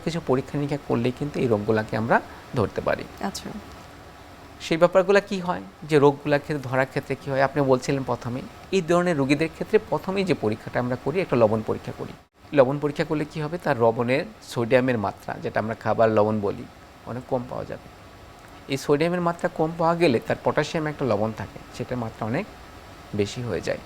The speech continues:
Speaker 1: একজন মানুষের সোডিয়াম মাত্রা কমে যাচ্ছে, তার প্রেশার কম, আমরা ধারণাই করতে পারি তার হরমোনজনিত কোনো কারণ থাকতে পারে। সেই ধারণা করার পর আমরা কি করি? যে আপনাকে বলছিলাম যে অ্যাড্রিনাল গ্রন্থি যেটা থাকে আমাদের শরীরে,
Speaker 2: হুম হুম।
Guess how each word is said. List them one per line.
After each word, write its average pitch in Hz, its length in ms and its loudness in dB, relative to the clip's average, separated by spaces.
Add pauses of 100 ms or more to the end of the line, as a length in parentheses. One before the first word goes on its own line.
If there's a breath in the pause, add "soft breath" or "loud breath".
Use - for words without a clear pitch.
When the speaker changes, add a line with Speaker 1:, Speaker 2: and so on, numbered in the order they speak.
(500 loud breath)
Speaker 1:
একজন 165 320 4
মানুষের 160 400 2
সোডিয়াম 156 480 0
মাত্রা 151 300 -2
কমে 127 240 2
যাচ্ছে, 107 280 2
তার 135 180 -2
প্রেশার 151 300 2
কম, 101 220 -6 (360 loud breath)
আমরা 143 160 0
ধারণাই 147 420 4
করতে 165 240 -4
পারি 131 200 4
তার 127 160 0
হরমোনজনিত 113 600 -2
কোনো 98 140 -4
কারণ 127 320 0 (360)
থাকতে 110 280 -6
পারে। - 240 -4 (880)
সেই - 160 0
ধারণা 165 320 2
করার 170 300 4
পর 175 180 0
আমরা 147 200 0
কি 135 180 -6 (100)
করি? 160 140 -6
যে 160 160 2
আপনাকে 151 300 -2
বলছিলাম 131 500 -4
যে 131 100 0
অ্যাড্রিনাল 135 440 2
গ্রন্থি 110 420 -2
যেটা 110 280 -2
থাকে 104 300 -4
আমাদের 98 280 -4
শরীরে, - 360 -2
Speaker 2:
হুম 233 80 -6
হুম। 240 80 -8